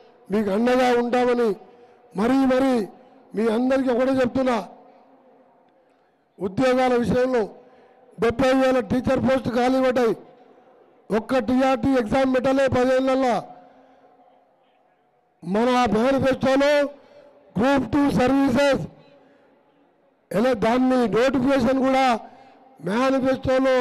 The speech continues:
ఫిబ్రవరి ఇరవై ఒకటి అని నిరుద్యోగులకు డేట్ ఇచ్చి మరీ మేనిఫెస్టో పెట్టిన తొలి రాష్ట్రం కాంగ్రెస్ పార్టీ. తెలంగాణలో మేనిఫెస్టోలో డేట్ పెట్టిందంటే నిరుద్యోగ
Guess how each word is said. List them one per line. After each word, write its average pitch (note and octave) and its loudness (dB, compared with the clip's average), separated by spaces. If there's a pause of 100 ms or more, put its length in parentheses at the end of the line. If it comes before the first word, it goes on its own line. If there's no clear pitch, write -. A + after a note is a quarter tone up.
(120)
ఫిబ్రవరి C4 0 (640)
ఇరవై C4 2 (100)
ఒకటి B3+ 0
అని C4 2 (720)
నిరుద్యోగులకు C4+ 0 (680)
డేట్ C#4+ 2
ఇచ్చి C#4 -2 (100)
మరీ C4 0 (140)
మేనిఫెస్టో B3+ -2 (640)
పెట్టిన C4 0 (840)
తొలి C4 2 (100)
రాష్ట్రం C#4 0 (640)
కాంగ్రెస్ C4 0
పార్టీ. B3+ -2 (140)
తెలంగాణలో C4 0 (760)
మేనిఫెస్టోలో C4 0 (140)
డేట్ B3+ 0
పెట్టిందంటే B3+ -2 (760)
నిరుద్యోగ B3 0